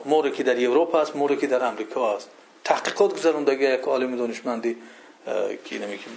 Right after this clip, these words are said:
موریسون، که از دانشمندای امریکایی است، کریسی موریسون. میگه ماری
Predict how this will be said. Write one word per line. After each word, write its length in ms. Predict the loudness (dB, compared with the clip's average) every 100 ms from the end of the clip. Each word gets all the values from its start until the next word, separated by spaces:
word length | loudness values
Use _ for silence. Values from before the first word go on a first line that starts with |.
| -18 -10 -4
موریسون، 420 | -2 -2 -6 -8 -12 -20 -20 -18 -18 -18 -20 -20 -14 0
که 80 | 0
از 140 | 2
دانشمندای 720 | 0 -2 -4 -4 0 0 0 -4 -14 -20 -20 -20 -20 -20 -20 -20 -20 -18 -8
امریکایی 520 | -2 -2 0 0 4
است، 240 | 2 0 -10 -18 -20 -20 -20 -20 -20 -20 -20 -20 -20 -4
کریسی 300 | -2 0 -2
موریسون. 460 | 0 0 -2 -4 -12 -16 -14 -14 -14 -20 -20 -20 -20 -20 -20 -20 _ _ -20 -8
میگه 220 | -2 -2 -4 -18 -20 -16 -10 -8 0
ماری 560 | 4 4 2 0 -4